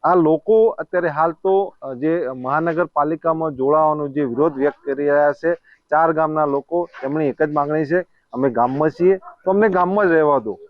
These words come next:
આ ગામ એક ગામડું રહેવા દો, અમારે શહેરમાં નથી જવું." આ લોકો અત્યારે તો વિરોધ કરી રહ્યા છે, પરંતુ અત્યારે હાલ જે મહાનગરપાલિકાનો દરજ્જો, દરજ્જો મળ્યો છે, તેમાં ચાર ગામનો સમાવેશ કરવામાં આવ્યો છે.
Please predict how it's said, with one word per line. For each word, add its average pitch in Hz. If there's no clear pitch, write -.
આ 156
ગામ 185
એક 180
ગામડું 175
રહેવા 202
દો, 214
અમારે 185
શહેરમાં 160
નથી 120
જવું." -
આ 220
લોકો 147
અત્યારે 196
તો 185
વિરોધ 160
કરી 175
રહ્યા 175
છે, 170
પરંતુ 190
અત્યારે 165
હાલ 170
જે 165
મહાનગરપાલિકાનો 160
દરજ્જો, 143
દરજ્જો 175
મળ્યો 143
છે, 165
તેમાં 147
ચાર 147
ગામનો 143
સમાવેશ 202
કરવામાં 160
આવ્યો 131
છે. 98